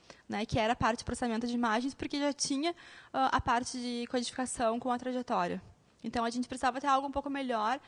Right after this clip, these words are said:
e que fosse mais abstrado, ah, abstraído pro, pro usuário, fosse mais simples. Eu não testei com nenhuma, ah, outra linguagem a não ser Python. Ah, e o motivo que a gente utilizou Python era porque,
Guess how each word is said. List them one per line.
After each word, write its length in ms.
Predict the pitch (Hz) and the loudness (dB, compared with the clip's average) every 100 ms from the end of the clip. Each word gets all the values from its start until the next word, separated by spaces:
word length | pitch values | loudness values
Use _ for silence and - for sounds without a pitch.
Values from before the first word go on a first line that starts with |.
| - - | -20 -12
e 60 | 262 | -8
que 100 | 302 | -6
fosse 300 | - 269 294 | 0 0 2
mais 200 | 277 262 | 0 0
abstrado, 580 | 277 277 285 247 240 247 | -2 -2 4 4 4 0
ah, 240 | 220 214 202 208 - | -2 -2 -4 -6 -4
abstraído 540 | 220 - 247 233 233 | -4 -2 0 0 -4
pro, 320 | - 240 233 | -2 -2 -2
pro 140 | 233 233 | -2 -2
usuário, 400 | 233 202 185 190 - | 2 2 2 -2 -8
fosse 200 | 220 214 | -6 -4
mais 160 | 208 | -4
simples. 520 | - 214 202 196 196 - - - | -4 -6 -4 -6 -12 -16 -20 -8
Eu 80 | 220 | 0
não 140 | 226 | 2
testei 320 | 247 294 262 247 | 2 0 0 -2
com 140 | 269 | 0
nenhuma, 500 | 240 262 277 277 269 | 0 2 2 2 0
ah, 320 | 240 233 226 | 0 -2 0
outra 220 | 220 233 233 | 0 0 0
linguagem 360 | 233 202 214 | 2 2 2
a 40 | 220 | 0
não 80 | |
ser 140 | 220 226 | -2 -2
Python. 420 | 214 190 220 339 - _ _ _ _ _ _ _ - | 0 0 0 -6 -8 _ _ _ _ _ _ _ -2
Ah, 140 | 247 214 | 0 2
e 220 | 247 269 | 2 4
o 60 | |
motivo 500 | 285 277 - 269 285 311 - - - | 2 0 0 -2 -2 -6 -10 -16 -2
que 80 | |
a 60 | 254 | 0
gente 160 | 247 254 | 2 0
utilizou 320 | 247 247 240 | 2 2 4
Python 320 | 262 220 269 | 6 4 4
era 160 | 226 240 | 0 0
porque, 400 | 262 - 226 | -2 0 -2